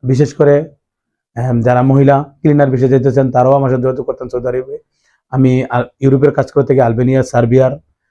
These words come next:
এবং ক্রোয়েশিয়া, ইউরোপের চ্যানেল অনেক দেশ কাজ করি। যদি কেউ যেতে চান আমার স্ক্রিন দেওয়া নাম্বারে যোগাযোগ করবেন। আমার Facebook পেজে ঘুরে আসবেন, Facebook পেজে ইনশাআল্লাহ আমি ভিডিওটা দিয়ে রাখবো, আমার আই বাটনে কিছু আমি ভিডিও, ভিডিও দিয়ে রাখবো। আপনারা আমাকে সাপোর্ট করবেন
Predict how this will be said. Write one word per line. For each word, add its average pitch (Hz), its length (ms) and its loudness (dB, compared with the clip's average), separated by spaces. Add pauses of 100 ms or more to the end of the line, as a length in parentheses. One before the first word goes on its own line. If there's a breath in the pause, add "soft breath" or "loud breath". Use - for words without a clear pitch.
(300)
এবং 123 220 0 (920)
ক্রোয়েশিয়া, 151 600 0 (100)
ইউরোপের 139 280 0
চ্যানেল 143 380 -2
অনেক 143 260 0
দেশ 143 120 -2
কাজ 131 220 -4
করি। 143 240 -4 (280 soft breath)
যদি 165 120 2
কেউ 160 140 0
যেতে 151 240 0
চান 165 160 -2
আমার 135 160 0
স্ক্রিন 135 180 -4
দেওয়া 135 100 2
নাম্বারে 127 220 0
যোগাযোগ 131 360 0
করবেন। 143 280 -2 (520 soft breath)
আমার 160 160 0
Facebook 151 340 0
পেজে 160 240 2
ঘুরে 127 220 2
আসবেন, 135 380 -2
Facebook 131 360 -2
পেজে 139 220 0
ইনশাআল্লাহ 127 460 0 (300 loud breath)
আমি 139 140 2
ভিডিওটা 131 220 2
দিয়ে 135 160 2
রাখবো, 139 420 0 (380)
আমার 143 320 0
আই 135 160 2
বাটনে 147 260 2
কিছু 139 180 -2
আমি 143 100 0
ভিডিও, 139 220 2
ভিডিও 131 420 -2
দিয়ে 135 120 4
রাখবো। 131 320 -4 (380 soft breath)
আপনারা 156 260 0
আমাকে 156 200 2
সাপোর্ট 131 340 -4
করবেন 104 320 -10